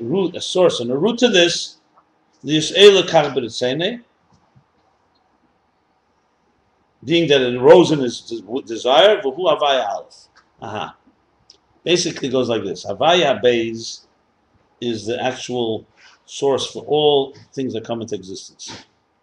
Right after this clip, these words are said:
But there's something that c-, precedes that. That's the, the will, desire to ha-, want that. That's the second Havaya. So it's different than what he said before a bit. I mean, different. It's a different way.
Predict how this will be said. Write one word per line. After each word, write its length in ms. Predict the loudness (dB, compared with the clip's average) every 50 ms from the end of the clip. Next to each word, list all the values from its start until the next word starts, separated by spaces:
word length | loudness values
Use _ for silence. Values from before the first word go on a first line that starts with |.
| _ _ _ _ _ _ _ -10
But 100 | -6 -6
there's 140 | -4 -4
something 280 | -2 -4 -4 -4 -4 -2
that 280 | -2 -2 -4 -6 -12 -18
c-, 100 | -20 -18
precedes 500 | -18 -16 -14 -12 -8 -8 -6 -6 -8 -8
that. 240 | -10 -12 -12 -12
That's 180 | -10 -10 -10 -8
the, 120 | -8 -8
the 260 | -8 -8 -10 -10 -10 -6
will, 380 | 4 8 8 8 8 6 2
desire 560 | -2 -4 -2 0 4 6 6 6 6 4 0 -4 -8 -10 _
to 120 | -8 -6
ha-, 100 | -6 -4 0
want 260 | 0 0 2 0 -2
that. 280 | -6 -10 -12 -14 _ _ _ _ _ _ _ _ _ _ _ _ _ _ _ _ _ _ _ _ _ -20 -20 -20 -20 _ _ _ _ _ _ _ _ _ _ _ _ _ -20 -20 -20 _ _ _ _ _ -12
That's 200 | -10 -10 -10 -10
the 60 | -10
second 320 | -6 -6 -6 -6 -6 -8
Havaya. 400 | -10 -10 -10 -10 -10 -12 -12 -14 -20 _ _ _ _ _ _ _ _ _ _ _ _ _ _ _
So 160 | -8 -6 -6
it's 100 | -6 -2
different 300 | -2 -2 -2 -2 -2 -2
than 100 | -2 0
what 80 | -2
he 60 | -2 -2
said 260 | -2 -4 -4 -4 -6
before 320 | -10 -12 -8 -6 -6 -6
a 40 | -6
bit. 320 | -10 -14 -18 -18 -20 -20 -20 _ _ _ _
I 60 | -10
mean, 120 | -10 -4
different. 360 | -4 -4 -4 -4 -8 -12 -14 -16
It's 140 | -14 -12
a 60 | -12 -8
different 280 | -8 -8 -8 -6 -6
way. 120 | -4 -6